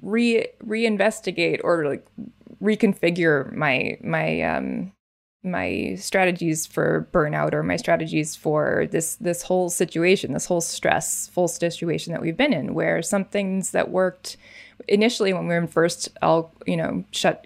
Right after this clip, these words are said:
quarantined and everybody working from home, I needed to get out and go for a run, um, al-, most,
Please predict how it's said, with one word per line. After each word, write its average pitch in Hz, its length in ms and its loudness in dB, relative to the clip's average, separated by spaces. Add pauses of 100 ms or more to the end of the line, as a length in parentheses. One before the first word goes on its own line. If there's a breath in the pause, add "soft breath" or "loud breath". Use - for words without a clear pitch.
(100)
quarantined 175 560 2
and 165 80 2
everybody 165 300 2
working 160 260 -2
from 180 160 -4
home, 220 380 4 (120)
I 165 400 4
needed 175 520 0
to 190 100 -4
get 151 180 2
out 147 280 2
and 165 340 -4
go 170 140 2
for 160 260 -2
a 156 40 -2
run, 160 580 0 (160)
um, - 420 0
al-, 170 240 0
most, 180 380 2